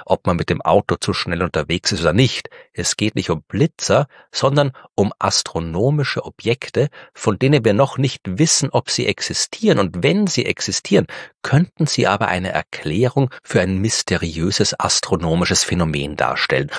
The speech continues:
Und bevor wir angesichts von Hypothesen und Mysterium den Überblick verlieren, fangen wir mit dem an, was wir wissen. Seit dem Jahr zweitausendsieben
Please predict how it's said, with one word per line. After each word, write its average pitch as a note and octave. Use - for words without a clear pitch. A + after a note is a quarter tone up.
Und A2
bevor F2
wir F2+
angesichts F2
von F2
Hypothesen F2+
und F2
Mysterium E2+
den E2+
Überblick D#3
verlieren, A#2
fangen F2+
wir E2+
mit E2
dem E2
an, D2
was C#2+
wir D#2+
wissen. D2
Seit -
dem D3+
Jahr C#2
zweitausendsieben A2